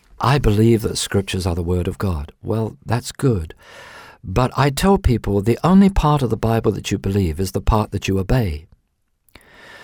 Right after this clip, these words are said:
Because as far as Jesus is concerned, faith is not what you say, but it's what you do. And, and, uh, f-, faith, therefore,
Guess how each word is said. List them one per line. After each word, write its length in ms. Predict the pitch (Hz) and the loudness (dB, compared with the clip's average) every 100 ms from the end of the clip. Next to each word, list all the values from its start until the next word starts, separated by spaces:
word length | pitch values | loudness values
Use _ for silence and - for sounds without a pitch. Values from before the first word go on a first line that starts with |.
| - | -6
Because 340 | - 123 151 127 | -2 2 2 4
as 120 | 123 | 2
far 260 | - 180 175 | 2 2 4
as 160 | 127 | 2
Jesus 500 | - 131 143 101 - - | 2 2 2 0 -4 -4
is 180 | 101 87 | -4 -4
concerned, 680 | 85 82 - 85 76 82 95 - - - | -4 -6 -4 -4 -4 -4 -8 -12 -20 -16
faith 480 | - - 165 175 - | -4 2 4 2 0
is 160 | 123 110 | 0 2
not 340 | 127 160 160 _ _ | 4 4 2 _ _
what 380 | 104 113 123 - | 2 2 2 0
you 100 | 92 | 0
say, 600 | - - 190 85 80 85 | 2 0 0 0 -2 -4
but 180 | 107 110 | -2 -4
it's 220 | - - | -4 -2
what 240 | 104 - | -2 0
you 100 | 107 | -2
do. 520 | 92 123 107 73 76 - _ _ _ _ _ _ _ _ _ - - - - - | 2 2 2 -2 -10 -20 _ _ _ _ _ _ _ _ _ -20 -20 -20 -20 -6
And, 380 | 117 117 117 113 - | 0 4 4 2 0
and, 380 | 120 120 113 | 2 2 2
uh, 240 | 113 107 104 _ | 0 0 -4 _
f-, 220 | - - - - | -20 -20 -20 -20
faith, 440 | - - 165 139 135 | -8 0 2 2 0
therefore, 500 | 123 113 110 101 | -2 -2 -4 -4